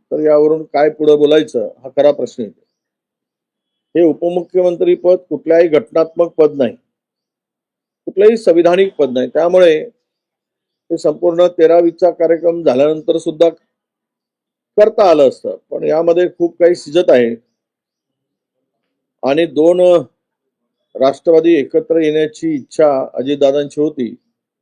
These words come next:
असे त्यांचे शरद पवार साहेबांचे प्रदेशाध्यक्ष शशिकांतजी शिंदे यांनी सांगितलं.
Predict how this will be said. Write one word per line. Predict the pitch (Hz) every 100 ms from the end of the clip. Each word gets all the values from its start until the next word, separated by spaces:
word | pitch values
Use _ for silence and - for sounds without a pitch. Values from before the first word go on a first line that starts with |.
| _ _ _ _
असे | _ - 170
त्यांचे | 160 151 156 170 170 160 - _
शरद | - 135 139
पवार | 151 151
साहेबांचे | 151 143 147 143 147
प्रदेशाध्यक्ष | 156 135 127 139 151 139 135 131 - 101 - _ _ _ _ _ _ _ _ _ _ _
शशिकांतजी | 131 131 160 160 156 156 165
शिंदे | 160 143 156
यांनी | 151 165
सांगितलं. | 165 196 170 117